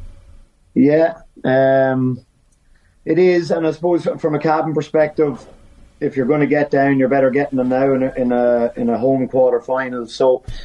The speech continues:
um, bringing them to Breffni Park is, should be obviously be an advantage to Cavan. They've beaten them there already this year. Um, but, like, you'd expect this if, if the Tailteann Cup was, you know, really, really well,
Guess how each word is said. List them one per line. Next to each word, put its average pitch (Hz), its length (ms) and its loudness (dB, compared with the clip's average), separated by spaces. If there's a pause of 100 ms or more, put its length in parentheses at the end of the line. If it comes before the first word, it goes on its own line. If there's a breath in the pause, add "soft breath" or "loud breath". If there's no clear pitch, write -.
(200 loud breath)
um, 123 380 2
bringing 139 240 0
them 127 160 -2
to 123 60 -6
Breffni 139 360 0
Park 135 300 0
is, 123 140 -2 (100)
should 151 240 -2
be 147 80 2
obviously 127 320 0
be 131 100 0
an 123 80 0
advantage 120 460 -2
to - 80 -16
Cavan. 123 380 2
They've 117 120 -2
beaten 139 280 -2
them 123 100 -2
there 123 240 2
already 123 340 0
this 123 280 -4
year. 135 360 2 (400)
Um, 131 640 0 (300)
but, 165 160 0
like, 170 320 -2
you'd 165 180 0
expect 180 440 -2
this - 480 -4
if, - 340 -8
if 156 180 -2
the 143 100 0
Tailteann 151 560 0
Cup 151 280 -2
was, 139 400 0 (500 soft breath)
you 135 140 2
know, 143 320 4
really, 147 420 2
really 147 400 2
well, 143 500 2